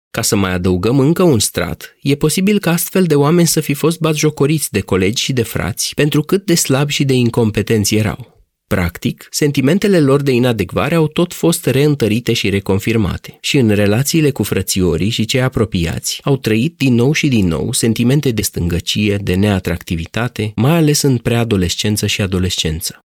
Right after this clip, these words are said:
Iar mai apoi, lucrurile astea se perpetuează de la sine. Acum,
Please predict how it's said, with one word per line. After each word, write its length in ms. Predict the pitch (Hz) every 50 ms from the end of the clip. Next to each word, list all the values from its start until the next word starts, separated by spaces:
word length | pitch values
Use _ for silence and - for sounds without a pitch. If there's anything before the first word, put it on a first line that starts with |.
| _ _
Iar 240 | - 160 180 185 185
mai 240 | 180 156 131 110 95
apoi, 480 | 87 - - 85 87 95 120 139 - -
lucrurile 600 | 139 151 170 175 - 175 165 147 135 113 110 113
astea 240 | 127 - - - 117
se 120 | - -
perpetuează 720 | 107 - 101 95 - - 98 - - 98 98 98 98 101 92
de 120 | 90 92
la 140 | 92 95 101
sine. 440 | - - - 85 80 - - - _ _ _ _ _ _ _ _ _ _ _ _ _ _ _ _ _ _ _
Acum, 520 | - 156 151 - - 123 95 82 78 -